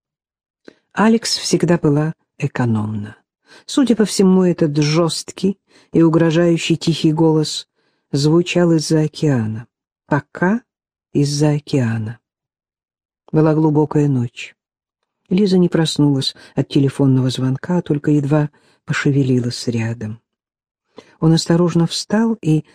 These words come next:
направился в кабинет к компьютеру. Сидя глубоко в своём кресле у стола, вглядываясь в экран, такой светлый во тьме ноябрьской ночи,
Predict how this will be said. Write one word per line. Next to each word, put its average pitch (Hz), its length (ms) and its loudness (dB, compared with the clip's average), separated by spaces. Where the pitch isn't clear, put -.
направился 156 640 0
в - 80 -8
кабинет 151 500 0
к - 40 -20
компьютеру. 113 880 -6
Сидя 190 440 0
глубоко 165 560 0
в - 100 -8
своём 147 400 2
кресле 143 680 -2
у 143 100 -4
стола, 151 460 -4
вглядываясь 147 640 0
в 143 60 2
экран, 156 440 0
такой 175 260 2
светлый 170 460 0
во 147 140 2
тьме 147 240 2
ноябрьской 131 640 -2
ночи, 147 500 -2